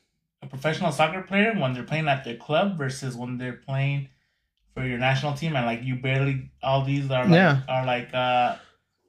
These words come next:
Speaker 1: friendlies where you try out a whole bunch of new players that are trying to play together and stuff, and, like,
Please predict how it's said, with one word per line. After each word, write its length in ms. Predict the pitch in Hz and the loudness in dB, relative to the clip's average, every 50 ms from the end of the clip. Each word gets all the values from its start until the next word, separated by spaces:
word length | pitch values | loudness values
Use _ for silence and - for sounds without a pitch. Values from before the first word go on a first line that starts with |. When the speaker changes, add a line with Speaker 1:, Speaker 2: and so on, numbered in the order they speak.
| _ _ - | _ _ 2
Speaker 1:
friendlies 420 | 147 156 170 185 196 208 208 180 | 2 4 4 6 6 4 4 4
where 160 | 143 135 131 | 2 0 0
you 240 | 131 131 135 135 135 | 0 0 -2 -2 -4
try 220 | - 143 143 143 | -2 2 4 4
out 180 | 147 151 147 - | 4 4 2 2
a 60 | 123 123 | -2 -2
whole 120 | 135 135 | 0 0
bunch 200 | 143 147 139 139 | 0 -2 -2 -2
of 60 | 135 | 0
new 120 | 135 139 135 | 0 0 -2
players 480 | - 147 147 156 170 180 180 175 - - | -2 -4 -2 -2 -2 -4 -6 -8 -12 -12
that 160 | - 110 110 113 | -8 -8 -8 -6
are 80 | 117 | -8
trying 300 | - - 135 135 135 135 | -8 -4 -2 -2 0 -2
to 40 | 131 | -2
play 240 | 131 - 139 139 139 | -4 -4 -4 -4 -2
together 360 | 135 127 123 135 139 139 151 | -4 -2 -2 -2 -2 -2 -2
and 140 | 151 147 143 135 | -6 -8 -10 -8
stuff, 240 | - 151 156 156 143 | -6 -6 -6 -4 -4
and, 180 | 123 117 120 | -6 -6 -6
like, 240 | 117 110 113 101 - | -6 -8 -10 -12 -16